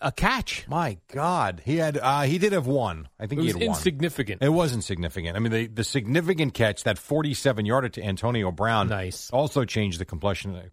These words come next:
Speaker 2: complexion of the game for a while. And Gronkowski, my God, I'm telling you, it looked like it was ten years ago.
Speaker 1: Mm-hmm.
Speaker 2: They're really good. Godwin was good. I mean, it, that, that's a good
Speaker 1: Yeah.
Speaker 2: team.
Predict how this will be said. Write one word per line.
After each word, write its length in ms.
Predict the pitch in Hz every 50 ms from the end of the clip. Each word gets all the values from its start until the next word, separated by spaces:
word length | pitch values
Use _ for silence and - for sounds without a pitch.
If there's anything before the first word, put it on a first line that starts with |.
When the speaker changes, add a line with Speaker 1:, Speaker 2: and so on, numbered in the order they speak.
| _ _
Speaker 2:
complexion 500 | - 95 - - - 107 95 - - 104
of 60 | 90
the 60 | 87
game 220 | 82 92 92 90 -
for 160 | - - 95
a 40 | 87
while. 260 | 82 82 85 92 98
And 100 | 120 123
Gronkowski, 840 | 117 - 151 156 160 - - 143 170 190 196 147 - - 131 85 73 _ _ _ _ _ _ _ _ _ _ _ -
my 80 | 135
God, 380 | 135 143 175 180 170 175 156 -
I'm 140 | - 151 151
telling 280 | - - 156 180 202 190
you, 120 | 170 139
it 20 | 151
looked 140 | 165 -
like 100 | 185 175
it 40 | 156
was 120 | 156 135 -
ten 240 | - - 170 170
years 240 | 170 180 202 214 180
ago. 360 | 190 135 98 82 69 65 - _ _ _ _ - 127
Speaker 1:
Mm-hmm. 760 | 127 127 131 131 131 127 107 - 165 151 147 151 165 175 175 - _ -
Speaker 2:
They're 200 | 127 170 196 180
really 260 | 139 147 170 185 170
good. 280 | 127 113 165 160 110 85
Godwin 480 | - 110 110 131 147 147 156 156 156
was 140 | 156 151 120
good. 320 | - 151 156 156 156 131 117
I 40 |
mean, 100 | 107 110 120 131
it, 200 | 127 - _ -
that, 280 | - 120 147 156 - -
that's 260 | 139 139 151 - -
a 20 |
good 60 | 143 135
Speaker 1:
Yeah. 140 | 160 190 220
Speaker 2:
team. 380 | - 185 196 196 180 160 117